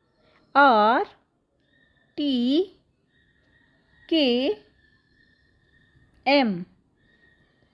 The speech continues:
फ्रेंड्स, अभी देख लेते हैं यहाँ कंडीशन क्या है। तो सबसे पहले जो कंडीशन है, ऐसे लोग हैं यहाँ पर एटी परसेंट लोग ऐसे हैं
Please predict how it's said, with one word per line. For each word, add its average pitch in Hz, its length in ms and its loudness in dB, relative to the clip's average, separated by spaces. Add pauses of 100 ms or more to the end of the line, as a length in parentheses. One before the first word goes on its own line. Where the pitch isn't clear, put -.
(440)
फ्रेंड्स, 226 560 -4 (1080)
अभी 311 240 0
देख 285 280 -2
लेते 262 260 0
हैं 254 80 -4
यहाँ 247 300 -4
कंडीशन 247 540 -4
क्या 214 200 -4
है। 208 200 -4
तो 277 260 -6
सबसे 285 560 -4
पहले 254 440 -4
जो 269 120 -6
कंडीशन 240 580 -4
है, 254 280 -2
ऐसे 226 420 -6
लोग 226 360 0
हैं 247 80 -4
यहाँ 233 240 -4
पर 262 180 -4
एटी 320 300 -4
परसेंट 214 500 -4
लोग 214 200 -2
ऐसे 214 260 -4
हैं 277 260 -2